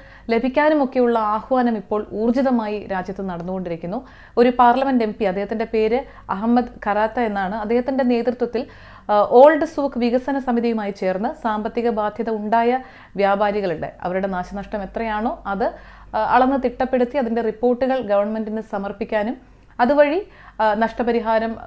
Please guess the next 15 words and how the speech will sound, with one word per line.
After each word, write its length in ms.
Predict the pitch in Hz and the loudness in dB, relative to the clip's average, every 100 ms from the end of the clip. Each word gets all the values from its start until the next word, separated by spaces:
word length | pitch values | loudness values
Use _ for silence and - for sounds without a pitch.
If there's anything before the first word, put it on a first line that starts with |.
| - | -2
കടയുടമകൾക്ക് 640 | 208 208 214 208 208 208 220 | 0 0 0 -4 -6 -4 -4
ലഭിക്കുന്നതിനു 580 | 196 214 220 233 240 247 | -4 -6 -2 4 4 4
വേണ്ടിയുമുള്ള 520 | 240 214 220 214 214 | 2 0 -2 -2 -4
ശ്രമങ്ങളൊക്കെ 640 | 208 - 202 233 254 233 220 | -6 -8 -2 2 2 2 -2
ഇതിനോടകം 500 | 190 190 190 185 185 | -4 -4 -4 -6 -10
ആരംഭിച്ചു 420 | 175 170 180 185 | -6 -4 -4 -6
കഴിഞ്ഞു. 220 | 185 147 - - - | -4 -4 -8 -16 -12
നിലവിലെ 360 | 185 196 214 240 | -6 -2 2 4
ഒരു 100 | 240 | 4
അവസ്ഥ 400 | 226 180 185 - | 2 -2 -8 -6
എന്ന് 180 | 233 233 | -2 -2
പറഞ്ഞു 260 | 220 196 | -4 -4
കഴിഞ്ഞാൽ 320 | 208 180 170 196 - - - | -6 -6 -6 -10 -14 -20 -2
പല 300 | 233 240 294 294 - | 4 4 2 -4 -2
കടകളും 480 | 226 220 240 214 240 | 0 2 2 0 -4